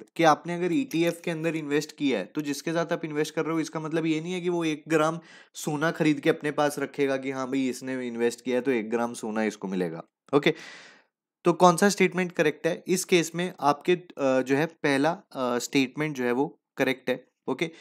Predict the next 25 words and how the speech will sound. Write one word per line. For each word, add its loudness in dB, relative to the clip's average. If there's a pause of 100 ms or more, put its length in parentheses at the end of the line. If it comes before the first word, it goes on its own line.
(180)
so -2
गोल्ड 4
ईटीएफ़्स -2
जो 0
हैं -4
वो -6
पैसिव -4
इन्वेस्टमेंट, -8
अ, 0
इंस्ट्रूमेंट्स -4
हैं -6
and, -6
अ, 0
गोल्ड 4
प्राइसेस 2
के 2
ऊपर 2
बेस्ड 2
होते -2
हैं, -6
करंट -2
गोल्ड 2
प्राइसेस 0
के -2
ऊपर। -6